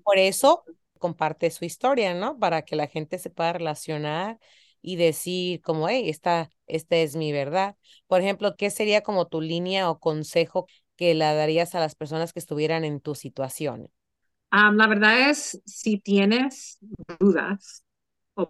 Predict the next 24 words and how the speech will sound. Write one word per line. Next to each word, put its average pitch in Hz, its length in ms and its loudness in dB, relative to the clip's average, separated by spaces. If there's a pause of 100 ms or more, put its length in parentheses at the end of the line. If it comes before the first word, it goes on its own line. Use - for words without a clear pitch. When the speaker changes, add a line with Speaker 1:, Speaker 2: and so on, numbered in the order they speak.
(100)
Speaker 2:
preguntas, 190 880 -2 (720)
no 208 320 6
teme-, 220 400 6
no 202 220 4
temes 226 340 6
esas 202 300 2
preguntas, 175 760 0
esas 165 460 -4
dudas, 208 560 0
porque 185 400 0
la 175 160 4
verdad 175 300 4
es 226 100 0
cuando 220 260 6
tienes 214 300 4
preguntas 254 760 4
es - 500 0 (680)
una 220 260 8
seña 240 340 6
que 202 140 6
eres 202 220 4
inteligente, 170 920 -2 (380)
quieres 202 320 6
aprender. 156 680 -2